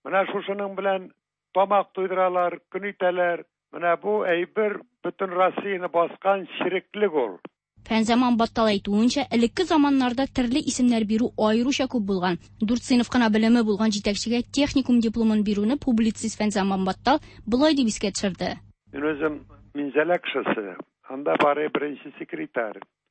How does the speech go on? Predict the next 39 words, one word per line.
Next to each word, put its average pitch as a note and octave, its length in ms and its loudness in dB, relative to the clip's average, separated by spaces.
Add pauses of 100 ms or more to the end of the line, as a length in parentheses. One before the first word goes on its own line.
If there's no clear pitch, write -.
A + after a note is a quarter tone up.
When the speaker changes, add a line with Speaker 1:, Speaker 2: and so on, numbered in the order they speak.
(160)
Speaker 1:
Социалистик D#3+ 720 -2
хезмәт D#3 480 -2
герое D3 320 2
дигән C#3+ 320 -4
исем D3 240 -12
дә C#3 160 0
биргәннәр C#3 560 -6
иде B2+ 80 -8
аңа C3+ 320 -4
бит. C#3+ 160 -8 (240)
Аның D3+ 320 -8
дүрт E3+ 240 -10
класс E3 380 -2
белеме E3 260 -4
бар C3+ 320 0
иде. F2+ 220 -14 (320)
Ул C3+ 100 -4
аны F3+ 220 -2
мескен F3 420 -10
үзе D#3+ 240 -8
уйламаган E3+ 760 -2
да E3+ 140 2
бугай, C#3 320 2
ахрысы, F3 600 -4 (320)
дүрт D3+ 180 -10
класс E3 320 0
белем E3+ 280 -8
белән F3 240 -6
дә F3+ 100 0 (100)
бик - 220 -12
әйбәт E3+ 320 -2
җитәкчелек D#3+ 640 -6
итәдер C#3 480 -2
ул. F#2+ 180 -14
Ул D3 200 -6 (280)
русча C#3 400 -4
да F3 140 2
яхшы F3 260 0
белмидер, E3+ 460 -8